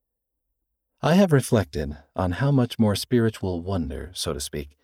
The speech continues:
that we can and should feel for the gospel of Jesus Christ, and the difference it can make in our discipleship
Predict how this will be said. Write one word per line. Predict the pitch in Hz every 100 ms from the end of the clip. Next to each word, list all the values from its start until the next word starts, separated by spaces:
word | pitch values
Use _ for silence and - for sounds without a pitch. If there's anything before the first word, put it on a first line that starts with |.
| _ _ _ -
that | 107
we | 104 131
can | - - 117 113
and | 110 101
should | - 165 147
feel | - 78
for | 78 95
the | 92
gospel | 101 98 - 95
of | 87
Jesus | - 104 90 -
Christ, | - 117 78 - - _ _ _ _ _
and | 127 123
the |
difference | 127 208 - 139 -
it | -
can | 117
make | 113 123 104
in | 101
our | 101
discipleship | 98 - 117 123 110 123 117